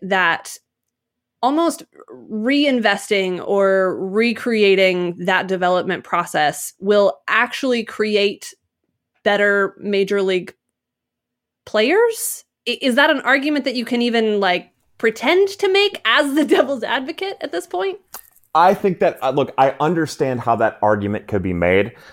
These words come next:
Speaker 2: Uh, I personally think that, uh, that's, that's a bit short-sighted. It's a, it's a bit,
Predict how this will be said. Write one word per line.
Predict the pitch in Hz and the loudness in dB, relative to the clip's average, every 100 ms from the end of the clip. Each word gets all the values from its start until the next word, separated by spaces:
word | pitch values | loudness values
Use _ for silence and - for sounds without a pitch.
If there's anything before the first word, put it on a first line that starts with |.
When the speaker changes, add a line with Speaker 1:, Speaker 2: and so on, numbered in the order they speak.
| - - | -12 0
Speaker 2:
Uh, | 107 - - | 0 0 -4
I | 123 131 139 | 2 2 2
personally | - - 143 143 139 127 127 120 | -2 2 2 2 0 0 0 -2
think | - 120 127 - | 0 0 0 -4
that, | 101 104 95 95 - | 0 4 4 2 0
uh, | 92 87 - | 4 4 2
that's, | 92 92 - - - | 2 2 2 -8 -4
that's | 101 107 | -2 -2
a | |
bit | 90 - 107 113 - _ | -4 2 4 4 0 _
short-sighted. | - - 117 - 127 123 127 120 | -6 0 0 0 0 2 0 -4
It's | 101 104 | -4 -2
a, | - 104 | -2 -4
it's | - | -4
a | 95 | -2
bit, | 95 98 98 | 2 2 0